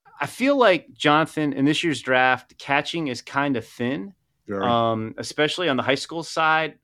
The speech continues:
Speaker 1: We have one catcher on the top one hundred who comes from the prep ranks. That's Cade Beatty from Tomball, Texas. Um, and, you know, he stands out. He's got a big-time arm. It's plus, plus arm strength. It plays well behind the plate.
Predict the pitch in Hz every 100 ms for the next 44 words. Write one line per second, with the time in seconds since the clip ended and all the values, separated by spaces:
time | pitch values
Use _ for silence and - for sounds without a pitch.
0 | _ 139 147 151 143 135 127 _ _ _
1 | _ _ _ 113 147 214 - 170 165 -
2 | 117 104 104 _ _ _ _ _ _ _
3 | 127 123 120 127 123 123 107 110 101 95
4 | 95 - - 113 110 107 - 110 - 101
5 | 95 117 - 135 135 127 117 113 110 107
6 | 98 - 117 113 107 - 113 110 104 101
7 | - _ _ _ _ _ 113 120 113 110
8 | 107 104 _ _ _ _ 123 123 120 120
9 | 120 - _ _ 147 110 175 - 196 156
10 | 139 131 127 170 - 147 131 113 151 151
11 | 147 131 127 123 113 - - 156 - 156
12 | 143 117 120 120 - 120 117 110 - -
13 | 131 135 131 139 127 131 127 123 _ 113
14 | 110 110 -